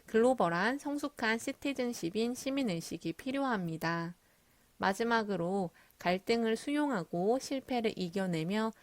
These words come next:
계속 도전하고 도시와 자연의 공존을 위해 생각하며 다양성을 이해하고 수용할 수 있는 곳,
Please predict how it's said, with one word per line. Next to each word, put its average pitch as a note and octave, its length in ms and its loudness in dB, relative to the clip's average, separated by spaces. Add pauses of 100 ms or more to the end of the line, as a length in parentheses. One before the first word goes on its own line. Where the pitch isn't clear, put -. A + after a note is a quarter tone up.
(140)
계속 F#3 360 -4
도전하고 G3+ 840 0 (240)
도시와 A3+ 680 4
자연의 F#3+ 460 0
공존을 F3+ 580 0
위해 D#3+ 200 0
생각하며 G#3 840 -2 (300)
다양성을 B3 640 0
이해하고 G#3 720 2
수용할 C#4+ 440 0
수 - 260 -8
있는 F3 340 -2
곳, D3+ 220 -2